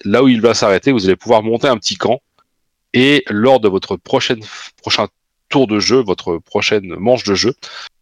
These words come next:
euh, repartir depuis cette tente-là, euh, plutôt que du château central. Parce que si vous ne faites pas ça, comme je vous l'ai dit, vous ne pouvez démarrer votre aventure à chaque fois que depuis le château central ou un autre gardien, en fait. Vous ne pouvez pas démarrer de là où vous, bon vous semble dans le,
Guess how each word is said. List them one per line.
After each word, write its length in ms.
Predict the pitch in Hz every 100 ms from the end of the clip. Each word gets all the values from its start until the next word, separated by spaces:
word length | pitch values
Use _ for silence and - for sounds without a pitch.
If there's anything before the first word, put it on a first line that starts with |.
| -
euh, 120 | 85
repartir 580 | 82 123 123 127 - 127
depuis 460 | 92 117 123 - 147
cette 300 | 131 110 104
tente-là, 460 | 104 98 107 131 - _ _ _ _ _ _ -
euh, 220 | - 92
plutôt 320 | 73 - - 139
que 60 |
du 80 | 113
château 200 | 113 127
central. 320 | 127 117 107
Parce 140 | - -
que 100 | -
si 160 | -
vous 100 | 147
ne 60 | 143
faites 200 | 123 113
pas 120 | 107
ça, 280 | - 117 170 - _ -
comme 160 | 123
je 60 | 101
vous 80 | 98
l'ai 120 | 87
dit, 240 | - - -
vous 280 | 92 107
ne 120 | 123 117
pouvez 280 | 113 110
démarrer 320 | 107 107 110 101
votre 240 | 95 -
aventure 260 | 87 131 104
à 40 |
chaque 200 | - 92
fois 140 | 131 135 _
que 200 | - 170
depuis 340 | 147 131 - 123
le 140 | 98
château 300 | - 113 -
central 360 | 117 - - 123 _
ou 180 | 175 175 -
un 140 | 117
autre 220 | 117 117 110
gardien, 280 | 110 104
en 80 | 92
fait. 180 | - 87 -
Vous 80 |
ne 40 | 98
pouvez 160 | 104
pas 140 | 95 123
démarrer 380 | 113 104 117 131
de 160 | 101
là 200 | 90 113
où 100 | 120
vous, 100 | 104
bon 200 | 101 113
vous 140 | 104 104
semble 320 | 135 120 101
dans 140 | 101
le, 280 | 104 92 98